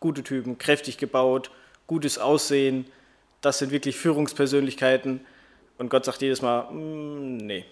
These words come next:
der, der ist es nicht.“ Und dann sind eigentlich schon alle durch und dann fragt er, „Ja, hast du nicht noch einen Sohn, Isai? Also irgendwie, da fehlt mir noch wer.“ Und sagt, „Ja, ich, ich hab noch einen, den David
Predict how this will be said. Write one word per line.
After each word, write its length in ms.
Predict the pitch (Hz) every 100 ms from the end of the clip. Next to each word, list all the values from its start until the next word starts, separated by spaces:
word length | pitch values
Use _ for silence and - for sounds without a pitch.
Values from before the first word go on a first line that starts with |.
| _ _ _ _ -
der, 160 | 113
der 220 | - 113
ist 100 | 101
es 120 | 98 -
nicht.“ 220 | - - _ _ _ _ _ _ _ _ _ _ _ _ _ _
Und 340 | 131 123 117 - - - _ - - -
dann 160 | 131
sind 140 | 147 110
eigentlich 260 | 185 247
schon 80 | 240
alle 220 | 175 160
durch 560 | 170 202 220 - - - _ _ _ -
und 40 |
dann 80 | 135
fragt 260 | - 147
er, 60 | 139
„Ja, 280 | 135 135 -
hast 220 | 143 143
du 160 | 143 139
nicht 160 | 135 180
noch 160 | 214
einen 100 | 196
Sohn, 220 | 131 117
Isai? 320 | 117 117 117 120
Also 160 | 120
irgendwie, 340 | 135 143 143 143 - _ _ _ - - _ _
da 100 | 131
fehlt 160 | 208 247
mir 80 | 135
noch 140 | 113
wer.“ 240 | 110 101 - _ _ _ _ _ _
Und 100 | 139
sagt, 120 | 131
„Ja, 240 | 143 175 170
ich, 100 | - -
ich 120 | -
hab 80 | 220
noch 160 | 135
einen, 180 | 110 107
den 140 | 120
David 420 | 151 160 98 -